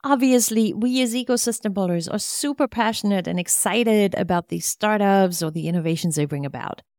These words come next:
But why should someone who really thinks about these things care? What's the essence of the story, and how can you chisel out that hook to catch your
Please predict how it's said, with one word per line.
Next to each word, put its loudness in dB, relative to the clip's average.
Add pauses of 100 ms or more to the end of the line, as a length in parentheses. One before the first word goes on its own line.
(400)
But -2
why -2
should -4
someone 2
who 2
really 0
thinks -4
about -4
these -8
things -10
care? -14 (880)
What's -2
the -6
essence 0
of -6
the -6
story, -2
and -4
how 0
can -2
you -2
chisel -2
out -6
that -8 (160)
hook 0 (480)
to -10
catch -6
your 0